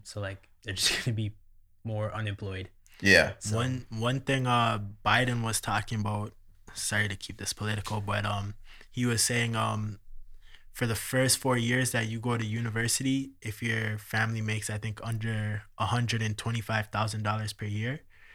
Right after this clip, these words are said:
Speaker 3: if you go to a public university in the States, the first four years would be covered, which would, that would benefit a lot of people.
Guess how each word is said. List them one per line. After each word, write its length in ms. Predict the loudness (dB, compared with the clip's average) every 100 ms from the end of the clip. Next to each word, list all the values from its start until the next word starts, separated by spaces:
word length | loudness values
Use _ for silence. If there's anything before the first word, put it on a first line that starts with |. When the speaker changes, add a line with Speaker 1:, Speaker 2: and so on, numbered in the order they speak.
| -20 -12
Speaker 3:
if 160 | -8 -4
you 80 | -2
go 140 | 0
to 80 | 0
a 100 | -2
public 400 | -2 -2 -2 -2
university 540 | -4 -2 -2 -2 -4
in 100 | -4
the 60 | -2
States, 420 | -2 0 0 -2
the 120 | -4 -6
first 320 | -4 -4 -4
four 160 | -4
years 260 | -4 -4 -4
would 120 | -8
be 80 | -10
covered, 420 | -8 -8 -8 -10 -14 -20 -20 _ -12
which 220 | -8 -6
would, 180 | -8 -10 -16 _ -4
that 160 | -2 -2
would 140 | -6 -12 _ -20 _
benefit 340 | -4 -4 -6 -10
a 80 | -8
lot 220 | -6 -6
of 80 | -8
people. 460 | -12 -12 -12 -14